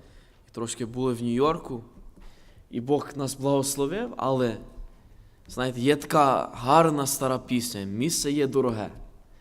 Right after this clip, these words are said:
де бажав би бути ще". Там своїми братами в селі. Хоч в нас немає села, тільки Чатануга. А,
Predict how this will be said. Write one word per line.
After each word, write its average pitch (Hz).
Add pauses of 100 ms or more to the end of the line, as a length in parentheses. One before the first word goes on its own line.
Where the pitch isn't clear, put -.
(240)
де 107
бажав 110
би 107
бути 98
ще". - (540)
Там 107
своїми 143
братами 131
в 104
селі. 104
Хоч 107 (460)
в 110
нас 135
немає 165
села, 120 (420)
тільки 139
Чатануга. 120 (600)
А, 78